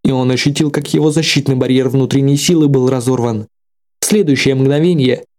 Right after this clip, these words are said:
его ладонь, разделяющей водные мельницы, также была разрушена, и жуткая боль распространилась по всему его телу, начиная от его руки. Джи Фэн Юнь закричал от невыносимой боли, когда его тело было отбито и отлетело далеко в сторону.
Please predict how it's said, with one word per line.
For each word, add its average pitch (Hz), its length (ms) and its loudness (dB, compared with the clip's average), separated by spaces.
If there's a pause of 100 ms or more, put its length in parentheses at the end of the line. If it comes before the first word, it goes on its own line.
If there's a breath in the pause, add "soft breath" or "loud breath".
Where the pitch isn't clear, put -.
его 202 260 2
ладонь, 156 340 0
разделяющей 135 640 0
водные 135 320 0
мельницы, 156 420 0
также 151 340 -2
была 131 240 0
разрушена, 147 680 -2 (340)
и 147 80 2
жуткая 190 460 -2
боль 185 220 2
распространилась 135 760 -2
по 139 100 -4
всему 135 340 -2
его 131 160 2
телу, 139 460 -2 (240)
начиная 175 560 0
от 135 100 -2
его 135 240 2
руки. 147 440 -2 (720)
Джи 139 240 2
Фэн 143 180 0
Юнь 147 280 2
закричал 175 520 0
от 160 140 -2
невыносимой 156 540 0
боли, 160 360 2
когда 143 320 0
его 135 200 2
тело 160 280 0
было 151 300 2
отбито 175 540 -2
и 151 100 0
отлетело 143 500 0
далеко 135 380 0
в 135 80 -12
сторону. 131 600 -2